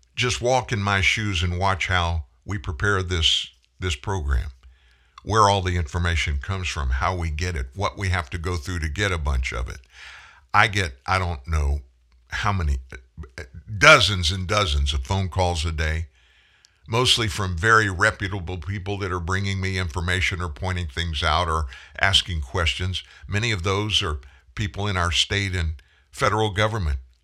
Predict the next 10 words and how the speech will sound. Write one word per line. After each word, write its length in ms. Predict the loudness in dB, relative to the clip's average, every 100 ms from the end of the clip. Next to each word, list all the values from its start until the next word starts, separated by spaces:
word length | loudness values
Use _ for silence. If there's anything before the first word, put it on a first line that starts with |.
| _ -4
that 120 | -2
I've 400 | 0 -2 -10 -6
developed 460 | -2 0 0 -4 -6
relationships 800 | -4 -2 0 -2 -2 -4 -4 -6
with. 220 | -6 -8 -12 _ _ _ _ _ _ _ _ _ _ _ _ _ _ _ _ _ _ _ _ _ _ _ _ _ _ _ _ _ _ _ _ _ _ -6 -2
I 80 |
get 240 | 0 0 0
information 720 | -2 -4 -2 0 0 0 -2 -2 -8
from 280 | -4 -2
there. 320 | 0 -2 -4